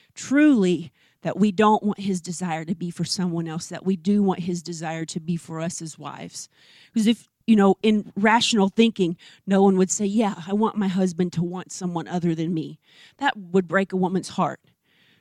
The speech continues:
But we have to make sure that our heart is not hurting our husband at the same time,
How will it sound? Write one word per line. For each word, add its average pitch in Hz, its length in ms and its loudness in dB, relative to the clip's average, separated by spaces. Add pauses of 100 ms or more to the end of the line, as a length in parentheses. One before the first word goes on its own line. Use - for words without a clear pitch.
(520)
But 214 200 2
we 262 140 4
have 247 180 0
to 226 80 2
make 220 200 2
sure 202 200 2
that 185 160 -4
our 233 160 6
heart 190 420 0
is 190 180 0
not 208 280 0
hurting 185 340 0
our 170 80 -8
husband 170 460 -2
at 165 120 -12
the - 60 -16
same 165 320 -8
time, 165 380 -10